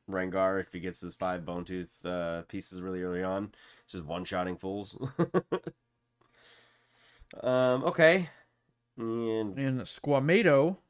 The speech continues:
Speaker 2: asked us, "Do you think Trinity Force could be visible, viable on Graves, especially in top lane where there is higher gold income to afford it?"
Speaker 1: That's better left for you. I'm not much of a Graves player.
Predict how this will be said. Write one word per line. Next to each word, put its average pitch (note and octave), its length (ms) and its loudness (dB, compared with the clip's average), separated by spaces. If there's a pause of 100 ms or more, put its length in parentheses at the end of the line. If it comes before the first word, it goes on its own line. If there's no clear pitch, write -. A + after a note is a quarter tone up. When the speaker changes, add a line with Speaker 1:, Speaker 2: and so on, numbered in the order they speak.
(340)
Speaker 2:
asked D3+ 340 4
us, C3+ 240 4
"Do D#3 120 -2
you G3+ 100 4
think G#3+ 280 2
Trinity G#3 380 2
Force C#3+ 480 0
could - 180 -4
be E3+ 120 -2
visible, D3+ 540 0
viable D3+ 460 8
on C3+ 200 0
Graves, B2+ 440 2
especially C#3+ 380 -2
in B2+ 80 -2
top G#3+ 320 0
lane A#2 360 -4
where C3 200 0
there B2+ 140 2
is B2+ 100 -2
higher F3 600 -2 (100)
gold D#3+ 320 -4
income B2 500 -8 (220)
to C#3+ 160 -10
afford C#4 320 -12
it?" - 100 -20 (1000)
Speaker 1:
That's C3+ 160 0
better C#3+ 200 4
left C3+ 180 4
for A2+ 80 -6
you. A2 160 0
I'm F#2 100 -2
not G#2+ 220 -2
much G#2 140 -4
of G2 80 -4
a F#2 40 -4
Graves F#2+ 320 -4
player. E2+ 420 -4